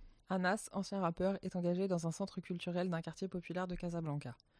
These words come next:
Encouragés par leur nouveau professeur, les jeunes, les jeunes vont tenter de se libérer du poids de certaines traditions pour vivre leur passion et s'exprimer à travers la culture hip-hop.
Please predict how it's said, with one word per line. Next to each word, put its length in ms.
Encouragés 460
par 140
leur 140
nouveau 200
professeur, 540
les 140
jeunes, 240
les 160
jeunes 240
vont 160
tenter 240
de 80
se 120
libérer 400
du 120
poids 160
de 80
certaines 320
traditions 420
pour 160
vivre 260
leur 160
passion 400
et 80
s'exprimer 580
à 100
travers 240
la 100
culture 300
hip-hop. 260